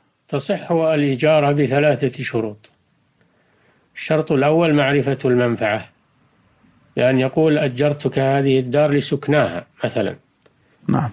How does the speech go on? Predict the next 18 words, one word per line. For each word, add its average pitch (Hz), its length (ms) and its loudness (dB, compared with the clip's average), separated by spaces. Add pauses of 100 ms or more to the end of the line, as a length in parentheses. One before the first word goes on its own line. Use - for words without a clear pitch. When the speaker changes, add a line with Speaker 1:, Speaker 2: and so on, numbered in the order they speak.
(100)
Speaker 1:
أو: 151 220 2
"أجرتك 151 880 0 (280)
هذا 139 400 0
العبد 147 440 -2 (760)
لي-، 143 800 -2 (140)
Speaker 2:
يخدمك. 123 500 -2
Speaker 1:
لي-، 147 500 2
ليخدمك"، 143 760 0
أو 147 240 2
للكتابة، 143 760 0 (1000)
ليكون 139 440 0
كاتبا 143 500 0
لك، 143 440 0 (120)
Speaker 2:
نعم. 123 240 -2 (800)
Speaker 1:
أو 147 140 2
ليكون 147 500 2
عاملا 135 600 2
عندك، 131 360 0